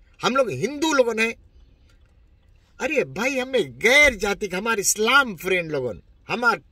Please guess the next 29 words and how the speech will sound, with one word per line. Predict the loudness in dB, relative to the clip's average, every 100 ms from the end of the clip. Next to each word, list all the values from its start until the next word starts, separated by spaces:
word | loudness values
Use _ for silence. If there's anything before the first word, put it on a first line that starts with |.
| -6
क्रिश्चियन | 0 0 -2 -4 -4 -4
फ्रेंड | 0 0 0
लोगों, | -2 -4 -6 _ _ _ _ _ -4
सबको | -4 -2 -2
ने | -2
हमें | -2 -4
रिंग | -4 -2
करके | -4 -4 -12
बताएं, | -10 -10 -8
बोले | -8 -8
हम |
लोग | -10
के | -12
बहुत | -10 2 2 0
खराब | -12 -10 -10
लगा। | -12
हम | -12 -10
लोग | -10
तो | -6
कभी | -6 -6 -14 -18 0
जो | 0 0 -6
रियल | 0 6 6 4
क्रिश्चियन | -2 -4 -2 -2 -2
है, | -4 -16 -20 -20 _ -20 _ _ -20 _ -8
जो | -4
रियल | -4 0 2 2
बोर्न | 0 0 4 4 0 -10
क्रिश्चियन | -8 -2 -2
है, | -4